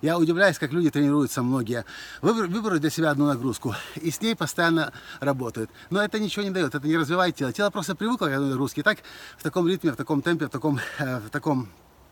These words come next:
тонусе вас и держит". А когда мы даём сверхнагрузку, когда мы даём нагрузку за пределами того, к чему мы привыкли, и тело начинает быстро перестраиваться. Помните,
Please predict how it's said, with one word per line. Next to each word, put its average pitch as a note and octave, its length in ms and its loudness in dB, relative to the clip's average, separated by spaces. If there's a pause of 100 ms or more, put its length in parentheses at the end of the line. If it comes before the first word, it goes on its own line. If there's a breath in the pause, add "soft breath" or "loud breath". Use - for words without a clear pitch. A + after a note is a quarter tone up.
(280)
тонусе D#3 340 0
вас C3 200 0
и C#3+ 60 0
держит". A2 340 -4 (480 loud breath)
А C#3+ 80 0
когда F#3 180 6
мы G3 100 2
даём F3 240 2
сверхнагрузку, D#3 800 0
когда E3+ 180 4
мы F3 80 2
даём E3+ 220 2 (280 loud breath)
нагрузку D#3 380 2
за C#3+ 140 2
пределами E3 400 2
того, D#3+ 160 2
к - 40 -6
чему E3 200 6
мы D3+ 60 4
привыкли, E3 440 2 (160 loud breath)
и F3 160 0
тело G#3+ 240 4
начинает D#3 380 2
быстро C#3 260 -2
перестраиваться. A2 580 -4
Помните, A3+ 320 -2